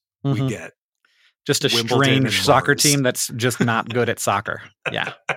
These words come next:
Speaker 1: I don't know what they're gonna do about this, Sam, but they gotta do something.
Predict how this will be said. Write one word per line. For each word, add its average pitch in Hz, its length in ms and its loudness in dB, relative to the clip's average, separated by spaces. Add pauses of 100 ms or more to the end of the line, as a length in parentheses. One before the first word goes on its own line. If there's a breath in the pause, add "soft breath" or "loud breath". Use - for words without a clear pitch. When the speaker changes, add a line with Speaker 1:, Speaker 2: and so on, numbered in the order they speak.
(1500 loud breath)
Speaker 1:
I 190 140 6
don't 240 100 4
know 233 100 4
what 214 140 4
they're 202 80 4
gonna 185 180 2
do 165 180 6
about 120 260 0
this, 107 200 -2
Sam, 113 460 0
but 113 120 -2
they 160 100 4
gotta 175 180 6
do 147 140 -2
something. 95 500 -2